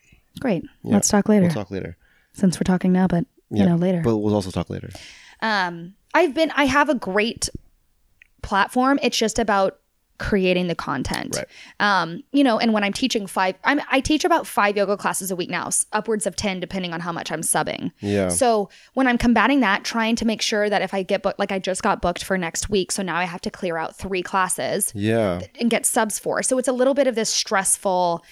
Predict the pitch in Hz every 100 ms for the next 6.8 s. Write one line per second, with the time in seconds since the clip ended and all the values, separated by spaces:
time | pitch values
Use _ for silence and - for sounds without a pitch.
0 | - - 147 190 190 185 165 131 104 110
1 | - 92 90 90 262 - 131 135 151 143
2 | 135 120 113 107 95 - 98 98 101 101
3 | 101 95 98 95 - - - - 117 131
4 | - - 131 135 147 160 143 - - 123
5 | 117 113 - 113 101 101 87 104 - 101
6 | 82 92 98 98 98 92 90